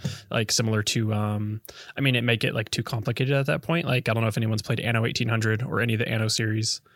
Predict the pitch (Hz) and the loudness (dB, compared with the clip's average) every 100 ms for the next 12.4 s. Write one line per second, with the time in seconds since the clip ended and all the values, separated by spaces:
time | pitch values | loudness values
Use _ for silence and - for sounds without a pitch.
0 | - - _ - 104 107 107 110 113 110 | -20 -20 _ 0 0 2 2 0 2 0
1 | 110 120 113 110 113 110 113 107 117 117 | 0 0 0 0 -2 -2 -2 -2 -2 0
2 | 110 107 107 107 110 _ 120 117 117 117 | 0 0 0 -4 -6 _ 0 2 4 4
3 | 113 107 - 127 - - - - - - | 2 0 0 0 -2 -6 -6 -8 -6 0
4 | 117 107 110 104 - - 110 104 - 117 | 0 2 0 0 0 0 0 0 -2 0
5 | 110 - - - - 127 117 120 139 139 | 0 -4 -10 -16 -4 0 2 4 2 2
6 | 143 143 147 156 - 120 113 - - 120 | 0 0 0 0 0 0 0 -2 -2 0
7 | 113 107 107 104 - 117 107 104 - - | 0 2 2 0 0 0 0 -2 -6 -14
8 | - - - 120 113 107 - 110 - 110 | -20 -20 -2 0 4 4 2 0 2 0
9 | - - 113 - - - 110 - 139 120 | -2 0 2 2 0 2 0 2 2 4
10 | 143 131 202 135 - 113 113 131 123 120 | 2 2 2 0 0 0 2 2 2 2
11 | 117 113 110 110 117 143 - 113 113 113 | 2 2 2 0 0 0 0 0 0 0
12 | - - 151 | 0 0 0